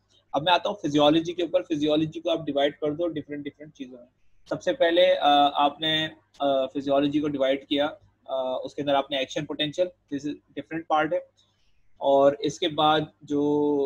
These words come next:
अ, वहाँ पर travel करता है, जिस तरीके से current travel करता है कि एस ए नोड से ए बी note पे जाता है, ए बी नोड से Purkinje fiber, Purkinje fiber bundle of his,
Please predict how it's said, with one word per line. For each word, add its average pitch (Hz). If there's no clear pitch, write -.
अ, 131
वहाँ 135
पर 156
travel 147
करता 156
है, 156
जिस 147
तरीके 147
से 151
current 147
travel 147
करता 143
है 147
कि -
एस 139
ए 151
नोड 143
से -
ए 139
बी 147
note 143
पे 151
जाता 143
है, 147
ए 139
बी 139
नोड 139
से -
Purkinje 139
fiber, 143
Purkinje 139
fiber 139
bundle 139
of 139
his, 147